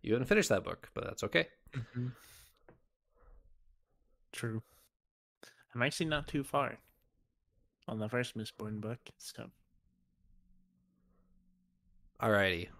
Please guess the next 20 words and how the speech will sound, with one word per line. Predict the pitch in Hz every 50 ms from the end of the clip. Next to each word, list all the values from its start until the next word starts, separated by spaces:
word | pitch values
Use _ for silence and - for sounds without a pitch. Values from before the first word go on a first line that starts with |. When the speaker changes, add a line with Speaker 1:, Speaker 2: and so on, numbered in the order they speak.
| - - - - - _ _ -
Speaker 1:
Kaladin | - 123 123 131 135 131 135 131 131 135 135
is | 120 117 113 110 107 107 104 98 95 - - - - - - _ _ _ _ _ _ _ _ _ _ _ _ _ _ _ -
hunting | 120 123 117 107 - 113 104
Voidbringers. | 98 104 101 98 95 - 98 95 95 95 95 95 95 - - - - -
They, | 107 107 107 104 104 101 101 98 98 95 98 _ _ - _ _ _ - _ _ _ _ _ _ _ _ _ - 180
they | - 110
attacked | 110 - 143 160 165 - 147
a | 110
grain | - - 113 107 107 113 117 123 117
store | - - - 101 87 87 87 87 92 95 - - - - - - - _ - -
and | - 104 101 98 95 98 98
ran | 98 104 104 104
off | 104 104 - -
with | 107 -
all | 107 95 90
the | 90
food. | - - 107 98 95 95 95 95 - - - - - - - - - - - - - - - -
And | - 107 104 104 104 101 101 98 98 98 95 - - - - - - _ _ - _ _ _ - - - - _ _ - - _ _ _ _ _ _ _ _ _ _ _ _ _ -
all | 113 117 123
the | 117 127 120 117 110 107 104 101 98 95